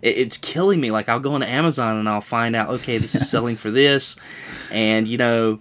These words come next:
Speaker 1: okay, I can pre-order it and get it for this price. I mean, I'm not doing GameStop pre-orders, but I'm doing, like, Amazon, and it's so awesome.
Speaker 2: Yeah.
Speaker 1: The prices are so good.
Speaker 2: Well, we should explain. If you have Prime, it's twenty percent off,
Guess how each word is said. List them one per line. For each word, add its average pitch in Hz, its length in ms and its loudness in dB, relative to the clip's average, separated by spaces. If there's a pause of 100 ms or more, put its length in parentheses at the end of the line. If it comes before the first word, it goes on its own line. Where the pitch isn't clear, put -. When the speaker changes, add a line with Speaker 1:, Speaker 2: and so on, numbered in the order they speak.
(140)
Speaker 1:
okay, 147 320 2
I 135 60 2
can 113 140 -4
pre-order 151 360 4
it 117 40 2
and 117 60 -6
get 123 120 0
it - 40 -12
for 117 120 -4
this 147 200 -2
price. 101 360 -2
I 117 60 0
mean, 139 120 4
I'm 131 140 4
not - 260 0
doing 170 220 4
GameStop 117 580 0
pre-orders, 107 360 -2
but 117 100 -4
I'm 113 100 0
doing, 113 240 0
like, 104 240 -4
Amazon, 135 540 0
and 123 100 -4
it's - 140 0
so 135 280 0
awesome. 120 380 2
Speaker 2:
Yeah. 98 60 4
Speaker 1:
The 98 80 0
prices 113 420 -2
are 110 60 -10
so - 340 -2
good. 151 380 2
Speaker 2:
Well, 123 200 2
we 131 140 2
should 131 220 2
explain. 120 1000 2
If 120 220 0
you 127 100 4
have 143 400 2
Prime, 123 600 4
it's 104 260 -2
twenty 127 320 2
percent 113 460 2
off, 95 500 0